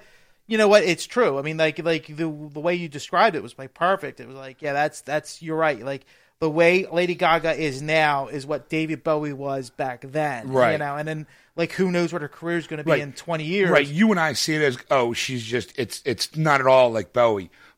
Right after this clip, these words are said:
Speaker 2: But for somebody who's twenty, in twenty years or thirty years from now, the people that are gonna follow after her, like, let's face it, Bowie started a lot of the pop and the, he was, he was right there in the middle of it all.
Speaker 1: Yeah.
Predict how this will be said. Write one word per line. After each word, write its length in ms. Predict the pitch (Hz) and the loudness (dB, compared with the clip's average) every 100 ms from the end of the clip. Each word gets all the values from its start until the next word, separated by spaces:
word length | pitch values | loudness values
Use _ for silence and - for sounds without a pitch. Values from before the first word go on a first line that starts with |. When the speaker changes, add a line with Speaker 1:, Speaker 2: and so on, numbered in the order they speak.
| _ | _
Speaker 2:
But 340 | 180 147 - | 2 2 0
for 180 | - - | -10 -10
somebody 480 | 117 175 165 143 131 | -2 -2 0 -2 -4
who's 160 | 117 - | -8 -10
twenty, 500 | - 190 175 117 - | -4 -2 -2 -6 -6
in 180 | 131 117 | -6 -6
twenty 360 | - 165 147 | -6 -4 -4
years 360 | 123 139 165 113 | -4 -2 -2 -2
or 40 | |
thirty 300 | 98 139 120 | -4 -2 -2
years 300 | 104 135 233 | -2 -4 -4
from 160 | - 123 | -6 -10
now, 260 | 107 101 - _ _ _ _ _ _ | -8 -10 -12 _ _ _ _ _ _
the 120 | - | -6
people 400 | - - 185 180 | -4 -2 -4 -4
that 120 | 147 131 | -2 0
are 60 | |
gonna 160 | 127 123 | 0 -4
follow 420 | - 143 139 123 | -6 -2 0 0
after 260 | 120 - 101 | -2 -6 -12
her, 320 | - 156 147 | -8 -2 -2
like, 220 | 127 - - - _ - | -2 -6 -12 -20 _ -6
let's 180 | 156 | -4
face 260 | - 143 98 | 0 0 0
it, 180 | 85 - | -8 -2
Bowie 380 | 139 175 131 110 | 2 2 0 -4
started 640 | - - 139 127 113 95 | -4 -2 2 4 4 -2
a 60 | 92 | -10
lot 640 | 90 98 110 120 123 - | -12 -10 -4 -2 -2 -4
of 280 | 113 98 92 | -8 -8 -10
the 120 | 95 - | -18 -20
pop 480 | - 120 113 107 - | -8 -4 -4 -6 -14
and 180 | 101 95 | -20 -18
the, 60 | 92 110 | -20 -20
he 160 | 110 | -20
was, 160 | 117 98 | -18 -14
he 100 | 120 | -8
was 100 | 113 | -6
right 260 | 104 185 160 | 0 0 0
there 140 | 151 | 0
in 60 | 110 | 0
the 60 | 104 | -2
middle 240 | 107 90 | -4 -6
of 100 | - | -12
it 60 | - | -16
all. 80 | 160 | -8
Speaker 1:
Yeah. 220 | 147 | -8